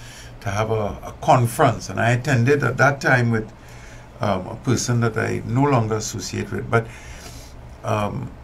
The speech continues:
there was a guy from Norway who spoke. And after he spoke, I went and I spoke to him privately, and I said, "You know, it's an amazing presentation that you've given, because it sounds as though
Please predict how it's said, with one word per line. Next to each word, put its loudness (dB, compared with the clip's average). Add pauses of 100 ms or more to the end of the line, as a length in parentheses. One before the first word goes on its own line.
(580)
there 2
was 2
a 2
guy 4
from 4
Norway 6 (800)
who 4
spoke. 0 (480)
And 0
after 8
he 4
spoke, 0
I 8
went 6
and 4
I 4
spoke -2
to 2
him 4
privately, 4
and 0
I 0
said, 0
"You -4
know, -4
it's -6
an -6
amazing 2 (840)
presentation 6
that 2
you've 0
given, -2
because -2 (420)
it -2
sounds 6
as 2
though 6